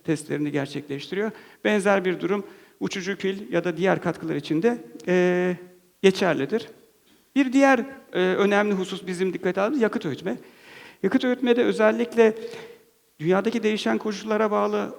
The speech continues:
kömür ve, e, petrokokun öğütülebilirliğinin zorlaşması nedeniyle zor olarak sınıflanan veya kapasite daralması olan noktalarda daha önce in-, inilemeyen incelikleri de dahil etmek suretiyle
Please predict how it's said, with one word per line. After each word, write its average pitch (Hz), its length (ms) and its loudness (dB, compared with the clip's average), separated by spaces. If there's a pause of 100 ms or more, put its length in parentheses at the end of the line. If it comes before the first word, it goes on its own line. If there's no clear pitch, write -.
(140)
kömür 220 360 0
ve, 202 240 0 (160)
e, - 200 -4
petrokokun 214 800 -2
öğütülebilirliğinin 202 800 0
zorlaşması 185 640 -2
nedeniyle 165 460 0
zor 202 320 -2
olarak 185 320 0
sınıflanan 165 600 -2
veya 180 220 -4
kapasite 214 440 0
daralması 180 500 0
olan 170 400 0
noktalarda 185 800 0 (420)
daha 226 220 2
önce 233 160 -2
in-, 202 340 -2
inilemeyen 220 580 0
incelikleri 202 580 2
de 185 120 2
dahil 180 240 0
etmek 185 340 -2
suretiyle 185 600 -2